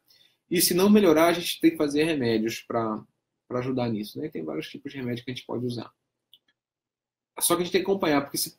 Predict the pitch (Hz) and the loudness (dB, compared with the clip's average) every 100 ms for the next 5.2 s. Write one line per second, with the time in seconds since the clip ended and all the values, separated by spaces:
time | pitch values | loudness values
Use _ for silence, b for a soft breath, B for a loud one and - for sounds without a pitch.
0 | _ - 160 147 - 170 156 - 170 160 | _ 6 6 4 0 2 0 0 -2 0
1 | - - 160 131 131 139 135 135 143 139 | -2 4 4 6 4 4 2 -4 -6 -4
2 | 135 127 - 135 139 139 139 151 - 127 | -4 -4 -4 -4 -4 -4 -4 -4 -4 -2
3 | 123 123 120 117 - _ _ _ _ - | 0 0 -2 -6 -12 _ _ _ _ -4
4 | 131 139 139 139 139 131 131 131 123 120 | 0 0 2 0 2 4 6 6 4 -2
5 | - - | -4 -10